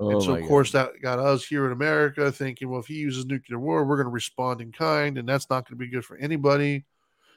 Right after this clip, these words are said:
Speaker 2: And, like, has this dude lost his mind? <laughs> Like, I don't,
Speaker 1: I
Speaker 2: what
Speaker 1: don't
Speaker 2: the
Speaker 1: know.
Speaker 2: hell, dude?
Speaker 1: I
Speaker 2: I, I
Speaker 1: don't
Speaker 2: don't,
Speaker 1: know, man.
Speaker 2: I
Speaker 1: See,
Speaker 2: don't
Speaker 1: I don't
Speaker 2: even
Speaker 1: speak,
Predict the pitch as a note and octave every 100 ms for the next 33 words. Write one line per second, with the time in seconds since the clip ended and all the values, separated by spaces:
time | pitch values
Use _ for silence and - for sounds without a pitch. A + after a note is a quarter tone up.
0 | _ - B2+ B2 A#2+ A#2+ A#2+ - - _
1 | _ _ _ D3+ G#3+ D#4+ D#4 C#4+ G3 G#3+
2 | - G3 D#3 C3+ C#3 D#3+ F#3 F3 C#3 -
3 | - - G#3+ - - - - C#3+ - F#3
4 | - C4 B3 D3+ D3 F3+ D4+ - - D3
5 | C3+ D3 F3 G3+ D#3 A2 B2 B2+ D3 -
6 | _ _ _ _ _ _ _ _ - -
7 | - - F#3+ F#3+ D2+ - E2+ D3 A2+ G#2+
8 | F#2 A2+ A2+